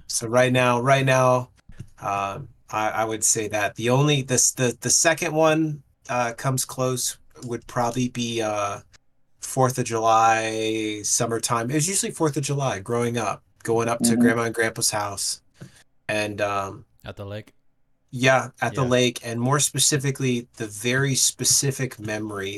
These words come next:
Speaker 1: that sticks in my head. And, uh, we actually, last weekend, I talked about, uh, having a barbecue at Sasha and Sean's house. We were, we were hanging out with them.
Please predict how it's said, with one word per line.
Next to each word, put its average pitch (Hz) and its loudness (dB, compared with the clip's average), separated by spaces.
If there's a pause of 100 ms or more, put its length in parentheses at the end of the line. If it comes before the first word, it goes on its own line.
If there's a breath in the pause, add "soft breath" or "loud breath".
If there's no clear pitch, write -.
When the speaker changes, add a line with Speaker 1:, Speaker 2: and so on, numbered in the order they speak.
Speaker 1:
that 101 -8
sticks - 0
in 123 -2
my 110 -4
head. 101 -6 (540)
And, 104 -6
uh, 104 0
we 120 2
actually, 113 0 (1400)
last 123 2
weekend, 113 -2
I 107 -2
talked 107 -4
about, 104 -8
uh, 104 -4
having 113 -6
a 107 -10
barbecue 107 -6 (160)
at 107 -2
Sasha 113 -2
and 101 -10
Sean's 110 -4
house. 117 -4
We 110 -6
were, 104 -6
we 113 -6
were 110 -4
hanging 110 -4
out 110 -4
with 175 -14
them. 113 -4